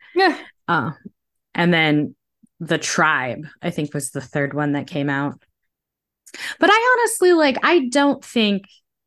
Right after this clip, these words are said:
Speaker 2: that, like, I think The Lost Boys is campy. I think it definitely has, like, a cult fandom. I don't think it's a bad movie. Like, and like I was saying, like, way earlier, like, I think the script is pretty good. Like, there's some stuff about it where I'm like,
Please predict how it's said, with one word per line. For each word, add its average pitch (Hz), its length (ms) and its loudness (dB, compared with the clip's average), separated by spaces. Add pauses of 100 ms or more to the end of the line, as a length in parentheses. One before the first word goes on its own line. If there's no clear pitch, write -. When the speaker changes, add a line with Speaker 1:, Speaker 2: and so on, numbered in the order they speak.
(240)
Speaker 2:
that, 165 500 -2 (1040)
like, 202 340 -4
I 262 140 -2
think 285 280 -4
The 226 100 -4
Lost 202 440 -4
Boys 196 300 -6
is 170 140 -14
campy. 202 680 -4 (380)
I 175 60 -6
think 185 200 -6
it 170 80 -4
definitely 170 360 -6
has, 170 220 -4
like, 160 140 -4
a 147 80 -6
cult 170 380 -4
fandom. 165 480 -4
I - 60 -4
don't 302 240 -2
think 294 200 -2
it's 262 140 -4
a 214 60 -4
bad 170 380 -6
movie. 151 380 -10
Like, 196 300 -2 (480)
and 214 140 4
like 226 160 2
I 233 40 2
was 220 160 -2
saying, 214 220 0
like, 180 180 -4
way 190 300 -2
earlier, 180 360 -4
like, 160 180 -8
I 247 60 -6
think 359 220 -10
the 330 80 -6
script 175 400 -6
is 170 140 -6
pretty 156 280 -6
good. 151 340 -2
Like, 190 220 -6
there's 285 220 -6
some 208 100 -4
stuff - 340 -8
about 156 280 -2
it 156 160 -4
where 165 140 -6
I'm 165 240 -6
like, 156 440 -6